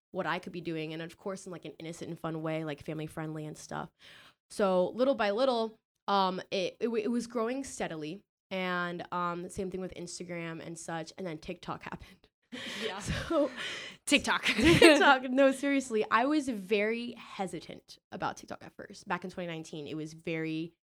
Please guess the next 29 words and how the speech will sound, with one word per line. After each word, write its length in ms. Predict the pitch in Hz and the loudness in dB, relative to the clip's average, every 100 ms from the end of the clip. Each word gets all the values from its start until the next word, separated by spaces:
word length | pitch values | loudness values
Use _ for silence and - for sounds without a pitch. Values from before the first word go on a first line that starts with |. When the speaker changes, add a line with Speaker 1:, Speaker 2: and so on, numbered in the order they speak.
| _ _ _ | _ _ _
Speaker 1:
considered 340 | 214 202 180 175 | -10 -8 -10 -10
cringy. 520 | - 170 180 233 359 _ | -8 -8 -6 -6 -8 _
People 220 | 240 240 | -4 2
were 60 | 208 | 4
Speaker 2:
Mm-hmm. 20 | |
Speaker 1:
always 200 | 190 185 | 4 0
like, 120 | 180 - | -6 -8
"Oh 100 | 185 | -8
my 140 | 165 | -8
gosh, 200 | 151 165 - | -8 -8 -8
they're 180 | 165 | -10
on 120 | 151 151 | -8 -10
TikTok. 440 | - - - - - | -14 -16 -18 -18 -16
Like, 140 | - | -10
oh, 480 | 233 220 196 180 180 | -6 -4 -4 -6 -8
like, 140 | 202 180 | -10 -10
Speaker 2:
Mm-hmm. 80 | 185 | -12
Speaker 1:
stay 140 | - | -8
away 120 | 143 | -8
from 140 | - 110 | -8 -12
me." 240 | 117 - - - - - - - | -12 -12 -16 -20 -20 -20 -8 0
Um, 320 | 202 196 196 | 2 2 -2
but 160 | 196 196 | -8 -6
then 420 | 196 185 185 190 - _ | -4 -2 -4 -6 -14 _
covid 220 | - 214 | -6 -4
hit, 240 | 190 185 - _ _ _ _ _ | -2 -4 -6 _ _ _ _ _
twenty 180 | - 202 | -6 -6
twenty, 360 | - 165 170 196 _ _ _ _ _ _ - | -4 -6 -6 -8 _ _ _ _ _ _ -8
and 540 | 196 196 190 185 180 | -2 0 0 -2 -4